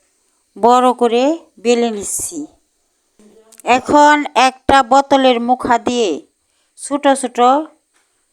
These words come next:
রুটি আমি কেটে নিব এই বড় রুটি থেকে। এখন রুটিটা আমার বেলা শেষ, একটা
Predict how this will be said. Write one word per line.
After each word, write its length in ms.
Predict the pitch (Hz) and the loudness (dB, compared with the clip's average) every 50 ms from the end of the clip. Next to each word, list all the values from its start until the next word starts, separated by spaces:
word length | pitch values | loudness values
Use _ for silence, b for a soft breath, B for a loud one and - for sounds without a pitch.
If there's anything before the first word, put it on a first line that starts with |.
| _ _ _ | _ _ _
রুটি 500 | 202 208 254 269 262 269 _ 269 262 233 196 165 156 156 _ _ _ _ _ _ _ _ _ _ _ | -8 -6 -4 -4 -4 -6 _ -6 -6 -6 -6 -8 -10 -12 _ _ _ _ _ _ _ _ _ _ _
আমি 220 | - 214 233 240 247 240 - | -8 -8 -6 -6 -8 -6 -4
কেটে 300 | 269 269 262 269 254 247 226 | -2 -4 -2 -2 -4 -6 -4
নিব 220 | 220 196 165 165 160 147 143 - _ _ _ _ _ _ _ _ - | -6 -10 -10 -8 -8 -8 -10 -12 _ _ _ _ _ _ _ _ -6
এই 180 | 196 226 233 233 196 208 | -2 -2 -2 -2 0 0
বড় 200 | 233 247 247 247 247 247 | 2 2 2 2 0 -2
রুটি 340 | 233 214 - - - - 202 180 - - - _ _ _ | -4 -6 -12 -16 -14 -14 -14 -14 -16 -20 -20 _ _ _
থেকে। 340 | - 190 170 - - 156 147 135 - _ _ _ _ _ _ _ _ _ _ _ _ _ _ _ _ _ _ _ _ _ _ _ _ | -12 -12 -12 -10 -10 -10 -10 -10 -12 _ _ _ _ _ _ _ _ _ _ _ _ _ _ _ _ _ _ _ _ _ _ _ _
এখন 300 | - 214 240 - 285 294 277 | -4 -4 -2 -2 -2 -2 -2
রুটিটা 360 | 285 302 277 294 285 254 277 269 | -2 -4 -4 -6 -4 -2 -2 0
আমার 200 | 262 269 262 233 | 0 0 -2 0
বেলা 300 | 226 254 254 254 247 240 226 - - | 0 0 2 2 2 2 2 0 -2
শেষ, 280 | - 233 240 269 302 - - - - - - _ _ _ _ _ _ _ _ _ _ _ _ - | -4 -2 -2 -4 -4 -6 -10 -12 -16 -18 -20 _ _ _ _ _ _ _ _ _ _ _ _ -2
একটা 540 | - 226 240 233 240 _ _ - 269 269 | 0 0 0 -2 -4 _ _ -2 0 0